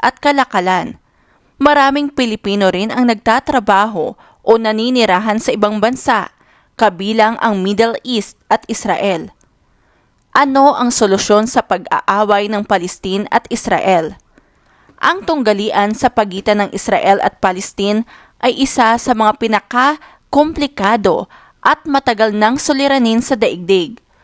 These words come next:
Walang madali at simpleng sagot sa kung paano ito malulutas. Ngunit maraming panukala ang inilahad sa mga nagdaang dekada. Pero malapit na at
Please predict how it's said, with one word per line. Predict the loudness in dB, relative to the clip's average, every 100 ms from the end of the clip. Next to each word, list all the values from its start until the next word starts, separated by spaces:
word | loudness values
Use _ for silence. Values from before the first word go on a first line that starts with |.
| _ _ _ -2
Walang | 0 2 2 2
madali | 0 0 0 0 0
at | -2 -2
simpleng | -2 0 0 2 0
sagot | 2 0 4 4 2 _ _ -8
sa | 0 0
kung | 2 -2
paano | 0 0 0 0 -2
ito | -4 -2 0
malulutas. | 2 2 2 2 0 0 0 -4 -10 -16 _ _ _ _ -2
Ngunit | 2 2 0 0
maraming | 2 4 4 2 0
panukala | 0 0 0 0 0 2 0 -2 -6 _ _ _
ang | -2 -2 0
inilahad | 0 0 2 0 2 2 0
sa | 0 0
mga | 2 2 2
nagdaang | 2 0 0 0 0 -2 -2
dekada. | -2 -2 0 2 0 0 -8 _ 0
Pero | 4 6 4
malapit | 2 2 2 2 0 0
na | 2 2 2
at | -2